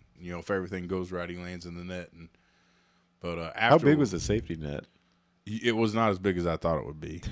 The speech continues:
Speaker 2: <laughs>
Speaker 1: Um,
Speaker 2: It's like one of those situations where I set the net up in front of my golf mat, and then sometimes the golf <laughs> balls miss.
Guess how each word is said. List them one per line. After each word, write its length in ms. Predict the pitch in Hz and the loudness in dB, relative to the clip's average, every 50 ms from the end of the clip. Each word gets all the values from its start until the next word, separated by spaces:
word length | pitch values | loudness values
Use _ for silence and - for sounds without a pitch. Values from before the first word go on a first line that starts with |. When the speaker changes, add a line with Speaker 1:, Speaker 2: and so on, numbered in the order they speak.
| - - | -8 -8
Speaker 2:
<laughs> 260 | - - - 67 73 87 | -10 -12 -8 -4 -2 -2
Speaker 1:
Um, 300 | 87 85 87 80 78 - - - - - _ _ _ _ - - - - - - - - | 0 0 -2 -4 -6 -10 -12 -14 -16 -20 _ _ _ _ -18 -18 -18 -18 -20 -16 -10 -4
Speaker 2:
It's 120 | 131 127 | 2 4
like 140 | 135 120 120 | 6 6 6
one 120 | 120 127 | 6 6
of 40 | 123 | 6
those 140 | 117 107 - | 6 6 4
situations 560 | - 117 - - 98 98 101 101 107 104 95 | 2 0 2 4 4 4 4 4 2 0 2
where 120 | 95 95 | 4 4
I 40 | 87 | 4
set 220 | 82 - 101 98 - | 2 2 0 0 0
the 80 | 87 80 | -2 0
net 180 | 87 90 90 | 0 2 2
up 140 | 92 90 - | 2 2 0
in 80 | 90 85 | 0 0
front 180 | - 95 90 | 0 0 0
of 60 | 87 | 2
my 100 | 82 82 | 0 0
golf 340 | 82 78 85 85 85 85 - | 0 2 2 2 2 2 0
mat, 260 | 92 87 82 82 - | -2 0 0 0 -2
and 80 | - 85 | -4 -8
then 80 | 85 82 | -8 -6
sometimes 380 | - 95 87 85 90 85 78 82 | -4 -4 -2 -2 -2 -2 -2 -2
the 60 | 82 | -2
golf 280 | 82 82 80 82 - | 0 2 2 2 4
<laughs> 0 | |
balls 280 | - 101 - - 135 123 - - | 2 2 2 2 -2 -2 -2 0
miss. 260 | - 156 - - - | 0 0 0 -2 -6